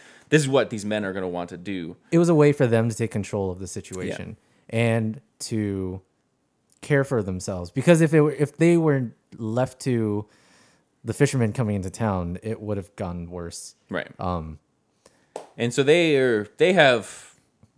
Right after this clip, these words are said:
Speaker 1: we presume, like, forty years of, of no one helping them, of these, uh, these women, no one helping them. So they, they run this town.
Speaker 2: Yeah. And there was, n-, it doesn't seem like there's much going on around the town for it to be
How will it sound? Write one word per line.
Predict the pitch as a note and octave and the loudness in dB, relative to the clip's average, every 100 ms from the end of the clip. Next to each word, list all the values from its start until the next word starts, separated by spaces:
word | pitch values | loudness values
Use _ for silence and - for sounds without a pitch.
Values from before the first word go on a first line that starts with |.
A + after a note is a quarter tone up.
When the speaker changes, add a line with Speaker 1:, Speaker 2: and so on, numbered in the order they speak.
| - | -10
Speaker 1:
we | A2 A2+ | -4 -4
presume, | - A#2 G2 A2 A#2+ | -4 -6 -4 -2 -2
like, | F#2 F#2 | -2 -6
forty | - _ - _ _ _ A2 G#2 A#2+ A2+ | -12 _ -20 _ _ _ -4 0 0 0
years | G#2+ A#2 A2+ G2+ F#2+ - | 2 4 4 2 0 -4
of, | G#2 G2 G2 F#2+ - _ _ _ _ _ _ _ _ _ _ | 0 2 0 -4 -12 _ _ _ _ _ _ _ _ _ _
of | C3+ C3+ | 0 4
no | G#3 | 6
one | G#3+ | 6
helping | C#3 D#3+ E3 A#2 | 4 2 2 0
them, | G2 G2 G2+ | -2 -2 0
of | B2+ | 0
these, | B2 A2 - | 0 -2 -4
uh, | A#2+ A2 | -4 -4
these | A2 | -4
women, | A#2 A#2 G2 | -2 0 -2
no | G#2 | -2
one | G2 | -4
helping | A2 G2+ F#2+ | -4 -4 -6
them. | F#2 | -8
So | - G2+ | -6 0
they, | A2 A#2+ A#2 G#2+ - _ _ _ _ _ - | 2 2 0 -4 -10 _ _ _ _ _ -8
they | A2 A#2+ | 2 4
run | A#2+ G#2 G2+ | 4 4 2
this | G2+ G2 | 0 -6
town. | - A2+ G2 - | -6 -8 -8 -10
Speaker 2:
Yeah. | A2 E2 F2+ - | -10 -8 -10 -2
And | F#3 | 4
there | A#3 | 6
was, | A3+ | 4
n-, | G#3 | 0
it | F3 F3+ D3+ | 0 2 2
doesn't | F#3+ G#3+ | 2 0
seem | - D#3+ | 0 0
like | C#3 | 0
there's | B2+ A2 | 0 -2
much | A2+ A#2+ - | 0 -2 -2
going | B2 A2 | -2 -2
on | G2+ G#2 | 0 -2
around | F#2+ F#2 F#2 G#2+ | -2 -4 -2 -4
the | |
town | G#2+ B2 A#2 B2 | -4 -4 -4 -4
for | A2+ G2 | -6 -6
it | F#2 | -6
to | - | -10
be | F#2+ G2 F#2 | -8 -8 -8